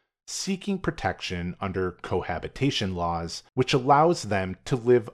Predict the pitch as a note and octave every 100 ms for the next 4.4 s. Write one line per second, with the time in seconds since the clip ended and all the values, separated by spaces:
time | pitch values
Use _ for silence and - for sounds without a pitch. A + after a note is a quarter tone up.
0 | _ F2+ E2 D#2 D#2+ D#2 E2+ E2+ - C#3
1 | C#3 D2+ - _ _ _ _ _ _ _
2 | _ _ _ A#2+ A#2+ G2+ F#2+ F#2 - G2
3 | F#2+ F#2 F2+ G2 C3+ E3 - A2 G2+ G2+
4 | G2+ G2+ G2+ G2